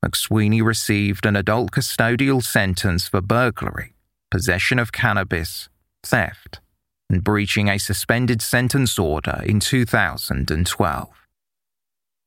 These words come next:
Two years later, he was ordered to serve three years in prison for burglaries and vehicle thefts. He was twenty-one years old at the time and already was racking up a varied criminal history.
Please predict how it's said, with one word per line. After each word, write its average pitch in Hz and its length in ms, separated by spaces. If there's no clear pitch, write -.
Two 87 160
years 98 280
later, 104 460
he 110 160
was 107 160
ordered 110 360
to 127 100
serve 104 480
three 107 200
years 127 280
in 135 120
prison 104 440
for 123 180
burglaries 82 800
and 98 180
vehicle 98 460
thefts. - 640
He 110 60
was 107 140
twenty-one 101 640
years 101 240
old 95 260
at 82 80
the 82 100
time 110 540
and 92 80
already 92 440
was 92 200
racking 107 380
up 82 180
a 98 80
varied 101 520
criminal 80 520
history. - 680